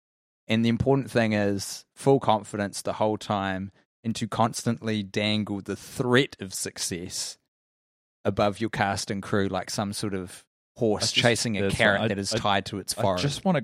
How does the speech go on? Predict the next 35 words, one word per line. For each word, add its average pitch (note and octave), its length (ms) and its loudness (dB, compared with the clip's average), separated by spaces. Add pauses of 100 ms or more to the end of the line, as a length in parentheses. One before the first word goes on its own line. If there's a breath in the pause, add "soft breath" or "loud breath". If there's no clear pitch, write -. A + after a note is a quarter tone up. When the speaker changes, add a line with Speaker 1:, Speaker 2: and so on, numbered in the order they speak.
Speaker 2:
concentrate A#2 580 2
on G2+ 80 -2
some G#2+ 160 -2
of G2+ 60 0
the F#2+ 60 4
language G2 400 0
you G2+ 60 -4
chose G2 320 -2
there, - 160 -4
Andrew. F#2 440 -2 (260)
It - 160 -6
is C3 140 -2
called B2+ 320 0 (220)
The G#2+ 100 2
Threat - 420 -2
of G2 120 -8
Success. - 760 -8
Speaker 1:
Yeah. A2+ 280 -2 (840)
Speaker 2:
It's - 140 -12
a A2 80 -8 (100)
great G#2+ 340 -12
turn G#2 240 0
of F#2+ 80 -2
phrase. G2+ 320 -2 (680 soft breath)
And A2+ 160 2
it's G#2 120 -4
actually B2+ 440 0
an A2 120 -2
exciting A#2 440 2
title G#2 340 2
for G2+ 320 0
our F#2 160 2
collaborative A2+ 640 4
autobiography. A2+ 1120 6
<laughs> - 40 -20